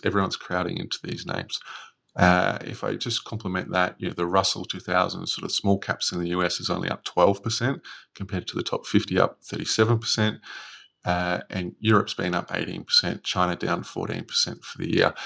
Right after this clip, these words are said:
So, you know, it's very unusual to see two years in a row of exceptional returns from the same part of the market. Uh, so I'd be staying away from large companies, uh, broadly.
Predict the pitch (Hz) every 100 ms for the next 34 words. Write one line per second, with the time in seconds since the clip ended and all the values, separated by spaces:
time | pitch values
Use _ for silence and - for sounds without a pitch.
0 | - - - 107 101 104 - _ _ _
1 | 117 98 104 - - 113 107 107 104 101
2 | 95 90 90 87 95 - - - 87 85
3 | - - 147 131 113 104 98 90 92 92
4 | 92 90 85 - - _ - 98 95 92
5 | - 101 - 92 90 - 101 98 92 -
6 | 95 92 - 90 87 - 92 - 92 92
7 | 92 110 104 - - - _ - 85 85
8 | - - 90 - - - 90 87 90 90
9 | 90 87 - 90 87 87 - - 90 87
10 | 87 - - - - 110 87 82 - -
11 | _ - 92 50 50 - - _ _ -
12 | 92 90 95